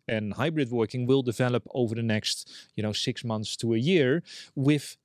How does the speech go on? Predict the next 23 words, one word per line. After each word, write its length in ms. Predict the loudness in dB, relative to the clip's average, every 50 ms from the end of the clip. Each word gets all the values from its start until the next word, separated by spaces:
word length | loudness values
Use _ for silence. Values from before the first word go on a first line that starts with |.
| _ 0
having 340 | 0 0 2 0 -2 -2 -2
that 180 | -2 0 0
in 100 | -2 -2 0
mind, 240 | 0 0 -2 -2 -4
I 80 | -6
can 160 | -4 -4 -6 -4
very 240 | -2 0 0 0
vividly 480 | 0 0 0 0 0 0 -2 0 0 0
imagine 400 | 0 0 0 -2 -2 -2 -2 -2
that 140 | -2 -4 -4
more 260 | -2 0 0 2 0
and 80 | 0 0
more 160 | -2 -2 -2 -4
employees 440 | -6 -4 -4 -2 0 0 0 0 0
will 140 | 0 -2 0
come 220 | 0 -2 -4 -4
to 160 | -4 -2 0
the 80 | 0 2
office 340 | 2 2 0 0 -4 -4 -2
more 240 | -2 -2 0 0
and 100 | -2 -2
more 140 | 0 0 0
regularly 720 | 2 2 0 0 2 2 2 2 2 2 0 0 -2 -4